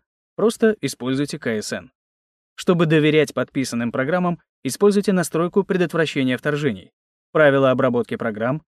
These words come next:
доверять программам, имеющим цифровую подпись. Касперский Endpoint Security доверяет не всем цифровым подписям, а только тем, которые основаны на доверенных сертификатах.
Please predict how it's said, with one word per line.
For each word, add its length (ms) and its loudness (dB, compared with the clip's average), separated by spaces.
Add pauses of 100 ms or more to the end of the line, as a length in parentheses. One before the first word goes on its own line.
(240)
доверять 540 2
программам, 600 0
имеющим 520 -2
цифровую 460 -4
подпись. 460 -12 (640)
Касперский 540 0
Endpoint 280 -4
Security 480 -4
доверяет 440 0
не 160 0
всем 260 0
цифровым 420 -2
подписям, 500 -6 (280)
а 120 -2
только 300 -2
тем, 220 -2
которые 380 -2
основаны 400 -4
на 120 0
доверенных 480 4
сертификатах. 760 -8